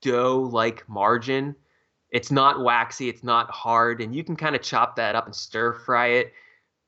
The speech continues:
But all my experiences have told me that it's quite a bitter fungus. And whenever you see that mushroom, you're typically finding other good mushrooms like chanterelles or black trumpets or bolete mushrooms,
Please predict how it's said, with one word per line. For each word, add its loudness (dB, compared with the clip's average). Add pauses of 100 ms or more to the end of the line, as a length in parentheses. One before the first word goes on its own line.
But 0
all 6
my 4
experiences -4
have -14
told -2
me -6
that -4
it's -10
quite 0
a 2
bitter 0 (140)
fungus. -8 (420)
And -6
whenever 4
you -2
see 4
that 4
mushroom, 0
you're 0
typically 0
finding 0
other 0
good -8
mushrooms -12
like -14
chanterelles 0
or -8
black 0
trumpets -6
or -8
bolete 0
mushrooms, -2